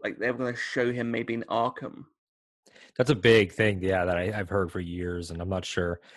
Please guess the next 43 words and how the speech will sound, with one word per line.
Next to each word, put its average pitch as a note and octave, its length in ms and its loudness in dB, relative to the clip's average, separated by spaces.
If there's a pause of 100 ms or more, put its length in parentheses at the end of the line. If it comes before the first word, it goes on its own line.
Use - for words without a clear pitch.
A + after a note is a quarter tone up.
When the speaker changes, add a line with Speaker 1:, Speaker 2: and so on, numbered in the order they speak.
(160)
Speaker 2:
again, F#2+ 360 2
the E2 100 -4
source C3+ 540 4
or F#2+ 80 0
sort G2 220 0
of, F2 120 -2
like, E2+ 180 -2
what, F2+ 380 -2 (260)
how G#2+ 100 -2
much G#2 180 -2
of G2+ 60 0
that G2 80 2
was F#2+ 100 -2
speculation G2+ 520 -2
versus F#2 220 -6
plan, G#2+ 400 0
but G2 60 2
that's G#2 180 2
something A2 200 0
that G2 160 0
you G2 80 4
always F2+ 260 0
hear F2+ 300 -2
is, D#2 220 -6 (760)
was G2+ 360 2
he F#2+ 260 -4
going F2+ 360 -2
to - 160 -4
appear F2+ 480 2
in F2 60 2
Arkham F#2 420 2
for D#2+ 140 0
a D#2 40 0
scene? E3+ 600 6
Was G2 240 2
he F#2+ 160 0
gonna F#2+ 220 2
be F#2+ 140 -2
one F#2 140 0
of F2 60 -2
the F2+ 60 -4
people F2+ 320 -4
that E2 240 -4